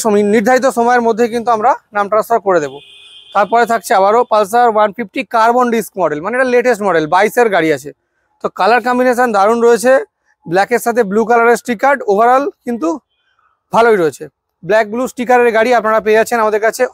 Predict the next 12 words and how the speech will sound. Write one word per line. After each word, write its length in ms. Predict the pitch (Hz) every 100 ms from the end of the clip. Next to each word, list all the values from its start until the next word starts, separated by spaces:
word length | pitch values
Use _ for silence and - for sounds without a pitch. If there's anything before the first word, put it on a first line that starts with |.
| 214
only 280 | 226 254 311 - _ _ _ _ _ _ - - - - 214
eighty 180 | 220 226
thousand-এ। 420 | 190 156 143 131 123 _ _ _ _
তো 40 | 190 160 - - 202
আশি 120 | 262
হাজার 160 | 254 254
টাকা 120 | 254 240
আমরা 140 | 233 226
করে 120 | 220 214
দিচ্ছি 200 | 214 254 220
Pulsar 320 | 196 185 226 180
দেড়শো 320 | 196 - 254